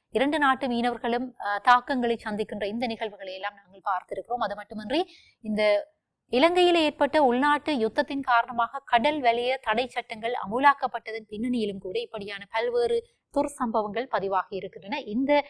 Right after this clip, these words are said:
நிலைமை என்பது தொடர்கிற போது தமிழக மீனவர்களை அது பாதிக்கும் என்று சொல்லி அவர்கள் தங்களுடைய நியாயத்தை குறிப்பிடுகிறார்கள். ஆனால் எங்களுடைய நாட்டு மீனவர்கள் எதை குறிப்பிடுகிறார்கள் என்றால், எங்களுடைய வளங்களை அவர்கள் அள்ளி செல்லுகிறார்கள். அப்படினால் நாங்கள் என்ன செய்வது என்று எங்களுடைய நாட்டு மீனவர்கள் தங்களுடைய கோரிக்கைகளை முன்வைக்கிறார்கள், துன்ப துயரங்களை பகிர்ந்து கொள்கிறார்கள்.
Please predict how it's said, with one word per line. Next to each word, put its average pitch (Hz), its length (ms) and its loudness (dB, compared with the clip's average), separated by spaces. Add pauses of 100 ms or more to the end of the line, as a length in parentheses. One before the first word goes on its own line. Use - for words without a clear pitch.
(320)
நிலைமை 294 480 2
என்பது 233 300 0 (120)
தொடர்கிற 247 460 0
போது 214 240 -4
தமிழக 349 380 -2
மீனவர்களை 226 420 -4
அது 214 120 -4
பாதிக்கும் 214 460 0
என்று 196 140 -20
சொல்லி 247 280 -14
அவர்கள் 330 380 4
தங்களுடைய 254 340 -6
நியாயத்தை 202 360 -8
குறிப்பிடுகிறார்கள். 185 680 -12
ஆனால் 202 300 0 (340)
எங்களுடைய 359 360 4
நாட்டு 330 260 -4
மீனவர்கள் 277 440 -8
எதை 262 140 -4
குறிப்பிடுகிறார்கள் 240 680 -2
என்றால், 320 200 -2
எங்களுடைய 330 340 0
வளங்களை 254 380 0
அவர்கள் 220 300 -4
அள்ளி 233 140 -6
செல்லுகிறார்கள். 185 500 -10
அப்படினால் 254 380 -10
நாங்கள் 254 340 -2
என்ன 220 120 -12
செய்வது 196 320 -14
என்று 185 220 -8 (460)
எங்களுடைய 320 320 0
நாட்டு 262 300 0
மீனவர்கள் 233 440 -4
தங்களுடைய 302 460 -2
கோரிக்கைகளை 208 520 -4
முன்வைக்கிறார்கள், 190 640 -10
துன்ப 240 240 -10
துயரங்களை 226 440 -12
பகிர்ந்து 320 340 -6
கொள்கிறார்கள். - 440 -8